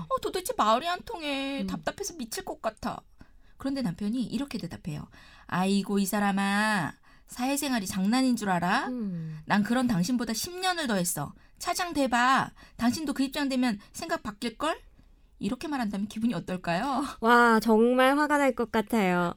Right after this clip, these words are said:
Speaker 1: 네.
Speaker 2: "오늘 밤 나랑 한판 할래?" 이런 느낌인데요.
Speaker 1: 어, 한판 벌어지죠.
Speaker 2: <laughs>
Speaker 1: 그런데 이제 남편 입장은 이런 거죠. 이 사람이 뒤늦게 사회생활을 하더니 적응 못하면 어쩌지? 다들 이런 거 참고 사회생활 하는 건데. 그래서 이렇게 덧붙이죠.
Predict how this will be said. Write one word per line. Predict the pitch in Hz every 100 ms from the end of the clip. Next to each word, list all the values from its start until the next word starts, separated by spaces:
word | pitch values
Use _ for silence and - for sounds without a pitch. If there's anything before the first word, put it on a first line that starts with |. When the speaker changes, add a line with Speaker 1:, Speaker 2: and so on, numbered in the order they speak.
| -
Speaker 1:
네. |
Speaker 2:
"오늘 | 208 247
밤 | 240 233
나랑 | 220 202 226 269
한판 | 294 311 302
할래?" | 294 277 294 -
이런 | 202 208
느낌인데요. | 196 180 208 202 190 180
Speaker 1:
어, | 175 220
한판 | 240 247 240
벌어지죠. | - 196 202 202 -
Speaker 2:
<laughs> | 233 226 180 175 - 175 - - 277 269 - 320 277
Speaker 1:
그런데 | 294 320
이제 | 240
남편 | 208 165 339
입장은 | 330 - 214 196
이런 | 190 202
거죠. | 165 156 151 160 151 - _ - - - - -
이 | 202
사람이 | 294 294 294 277
뒤늦게 | - 208 240 254
사회생활을 | 277 311 311 302 262 240
하더니 | 240 202 196
적응 | 208 180 202
못하면 | 151 143 226 220
어쩌지? | 147 - 147 - 311 - _ - _ - -
다들 | - 208 277
이런 | 196 226
거 | 233
참고 | 226 339 277
사회생활 | 294 311 311 254
하는 | 269 302
건데. | 277 214 180 202 320 - - - -
그래서 | - 294
이렇게 | 226 190 185
덧붙이죠. | 185 - - - 147